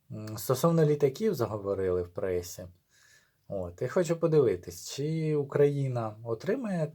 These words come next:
такі літаки, коли ці розмови врешті закінчаться. Ну, візьму, напевно, період, м, до кінця весни.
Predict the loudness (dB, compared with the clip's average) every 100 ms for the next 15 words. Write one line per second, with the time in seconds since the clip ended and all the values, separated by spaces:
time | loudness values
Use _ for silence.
0 | -8 -10 -4 -2 -2 2 0 0 -6 -6
1 | -8 _ _ _ 4 4 6 4 2 2
2 | 4 4 4 2 0 -2 -2 -6 -10 -8
3 | -10 -12 -20 -20 _ _ _ _ _ _
4 | -8 -4 -2 0 2 2 4 4 2 0
5 | 0 2 2 0 -4 -14 -8 -6 4 6
6 | 6 2 2 4 4 2 -6 -14 -18